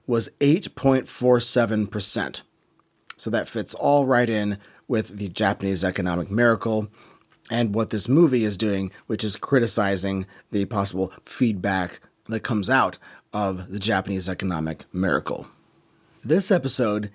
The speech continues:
is dedicated to the acclaimed and brilliant producer Tomoyuki Tanaka. He produced this film, he created the Godzilla franchise, he produced more than two hundred movies,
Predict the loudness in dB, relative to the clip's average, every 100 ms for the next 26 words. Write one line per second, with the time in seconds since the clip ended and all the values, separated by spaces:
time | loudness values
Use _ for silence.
0 | _ -4 -2 0 2 2 4 2 4 2
1 | -2 _ -10 -6 -6 -6 0 4 4 4
2 | 0 -6 -6 -6 0 2 4 2 0 -6
3 | -4 2 2 2 2 0 -6 _ -8 2
4 | 4 6 6 4 2 0 0 -4 -2 0
5 | 0 -2 -4 -12 -14 _ _ _ _ -20
6 | -20 _ -10 -8 -6 -4 0 2 2 -2
7 | -8 0 2 2 2 2 4 2 0 -4
8 | _ -2 -2 0 2 4 4 2 -2 -4
9 | -2 2 2 2 2 2 2 2 4 4
10 | 2 0 _ -20 -20 _ -4 -4 -4 0
11 | 2 2 -2 -8 -4 -2 0 -2 -2 0
12 | 2 2 0 2 2 2 -2 0 0 0
13 | 0 -2